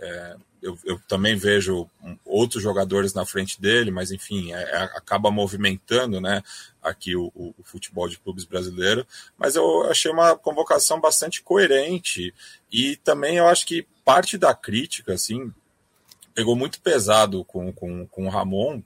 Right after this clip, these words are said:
porque parece que ele tava convocando pra Copa do Mundo, assim, né? É, e não, gente, é, é, tipo, é a primeira convocação com um treinador interino, é, e que quer fazer testes, né? Quer, é, que, que,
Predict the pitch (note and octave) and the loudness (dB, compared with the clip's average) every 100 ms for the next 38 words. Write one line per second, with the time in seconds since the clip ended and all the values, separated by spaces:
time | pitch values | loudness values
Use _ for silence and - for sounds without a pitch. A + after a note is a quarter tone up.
0 | - G2+ A2 - A#2+ A2 A#2 C#3 D3 E3 | -14 -8 -8 0 4 4 2 -4 -4 0
1 | F3+ - E3+ E3+ - C3+ D3 F3 - G3+ | 0 0 -4 -4 0 -2 -2 -6 -4 -4
2 | G3 F#3+ F#3+ C#4+ E3+ C#3 G2+ F2+ - F#2 | -2 -2 -2 -4 -6 -6 -6 -8 -8 -10
3 | F#2 F#2 E2+ - _ - - - _ F#2 | -10 -12 -16 -20 _ -20 -20 -20 _ -14
4 | F2+ F2+ F2+ - G#2 F3+ F3+ C3+ D3+ F#2+ | -10 -10 -10 -8 -4 0 0 0 -2 -8
5 | - F2+ D#2+ F#2+ - G#2 G2 F#2+ F#2 A2+ | -8 -6 -2 -2 0 0 0 -2 -4 -2
6 | A2 D#3 F3 D3+ D#3 B2+ - A2 A#2 D3+ | 0 0 0 -2 0 2 2 0 -2 -4
7 | D3+ B2 B2+ A#2+ G#2 A2 A#2+ - C#3 G#2 | -10 -8 -4 -2 -2 -4 -6 -4 -4 -2
8 | A2+ C3+ D3+ D#3+ - - - - G2 G2 | -4 -6 -8 -12 -16 -20 -16 2 6 6
9 | G2 - - C3+ - A#2 G#2+ - G2+ A#2 | 4 -2 2 2 4 0 -2 -2 4 4
10 | C#3 - F#2 F#2+ A2+ - G#2+ A2+ A#2+ - | 4 0 -6 -4 -4 -2 2 2 2 -4
11 | - - _ - F#2 - F#2+ F2+ - F#2 | -20 -20 _ -6 -6 -4 -8 -8 -12 -14